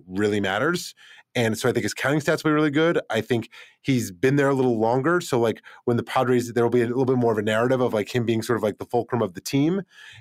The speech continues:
And it's just a little bit of a hunch that, like,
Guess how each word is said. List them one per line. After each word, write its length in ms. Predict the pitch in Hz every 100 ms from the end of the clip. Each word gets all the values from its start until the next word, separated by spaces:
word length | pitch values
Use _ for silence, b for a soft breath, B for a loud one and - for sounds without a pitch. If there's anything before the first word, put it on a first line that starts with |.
| _
And 540 | - 123 117 117 117 110 B B B -
it's 140 | 165
just 240 | - 202 185
a 40 |
little 160 | 180 185
bit 120 | 185
of 60 |
a 40 | 175
hunch 380 | 185 240 - - _
that, 140 | 131
like, 280 | 131 123 -